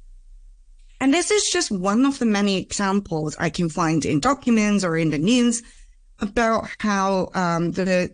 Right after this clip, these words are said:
state officials tried to, um,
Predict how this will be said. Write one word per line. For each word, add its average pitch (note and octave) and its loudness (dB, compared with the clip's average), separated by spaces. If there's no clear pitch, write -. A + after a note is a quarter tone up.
state - -2
officials D3 -2
tried F3 -4
to, F3 0
um, D#3+ 0